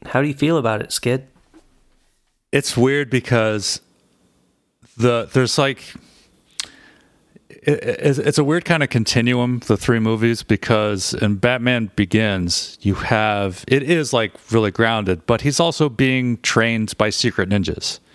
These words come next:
Speaker 2: <laughs> like, in the beginning. And so there's, like, there's some fantastical, like, magical elements of, like, Ra's al Ghul, like, being this, th-, you know, this immortal creature is, like, coming back. And then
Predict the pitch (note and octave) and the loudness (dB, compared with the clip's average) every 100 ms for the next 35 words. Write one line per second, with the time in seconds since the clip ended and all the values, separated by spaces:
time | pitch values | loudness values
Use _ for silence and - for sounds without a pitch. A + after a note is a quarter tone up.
0 | - - - - - - - A#2 G#2 G2 | -20 -20 -20 -2 0 0 -2 -2 0 0
1 | G2+ G2 E2+ E2+ - - - _ - A2 | 0 0 -2 -6 -10 -20 -20 _ -4 -2
2 | A2 G#2 - - - D3 C#3+ B2+ C3+ C3 | 0 -4 -8 -14 -2 0 2 0 0 -2
3 | - - - - C#3+ - C#3 - D3+ C3 | -8 -20 -20 -2 0 0 -2 0 -2 0
4 | - D3+ C3+ D3+ - A#2+ A2+ G2+ F#2 G#2 | -2 -2 0 -2 2 0 2 -2 0 0
5 | G2+ G2+ A2+ B2+ B2 A#2+ G2+ F#2+ G2 F#2 | 0 0 2 2 -2 0 2 2 0 0
6 | F#2+ F#2+ F2+ G2 F#2 - F#2 F#2 F#2 F#2 | 0 0 2 0 0 0 -2 0 2 2
7 | F2 E2+ F#2 F2+ F2 F2+ F#2+ F2+ F#2+ - | -2 -2 -2 -2 -2 -4 -8 -6 -6 -4
8 | F2+ F2+ F#2+ F#2 F2+ F2 F2 F2 - - | -4 -4 -4 -2 0 0 -2 -4 -10 -4
9 | F#2 - F#2+ F2 F#2 - G2+ F2+ F2+ E2+ | -4 -2 -4 -4 -6 -6 -8 -6 -6 -2
10 | F2 F2+ - - - - - - - _ | 0 0 -4 -18 -20 -18 -16 -16 -20 _
11 | _ - G#2 G#2 G#2+ G#2+ G#2+ G#2 F#2+ | _ -4 0 2 2 0 0 -2 -6